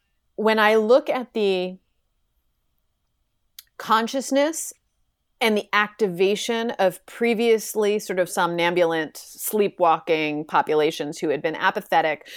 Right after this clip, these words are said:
who had been able to afford to remain asleep to the, to the grave and perilous inequalities, you know, that, that shape our country and have for a long time before Donald Trump was ever a glimmer, you know,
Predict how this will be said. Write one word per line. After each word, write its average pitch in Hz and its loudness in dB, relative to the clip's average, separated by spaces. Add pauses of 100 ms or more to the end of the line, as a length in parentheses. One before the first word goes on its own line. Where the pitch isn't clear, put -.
(180)
who 202 6
had 185 4
been 185 2
able 185 2
to 185 -2
afford 208 2
to 202 -6
remain 175 2
asleep 170 -2
to 180 -2
the, 156 2 (300)
to 214 0
the 180 2
grave 170 2
and 170 0
perilous 165 2
inequalities, 147 2 (400)
you 196 0
know, 175 4
that, 202 0
that 180 2
shape 254 2 (100)
our 180 4
country 208 2
and 202 2
have 226 2
for - -2
a 190 4
long 202 4
time 160 -2 (260)
before 180 4
Donald 151 0
Trump 147 -2 (380)
was 165 0
ever 151 4
a 175 0
glimmer, 160 0 (200)
you 175 -2
know, 120 -2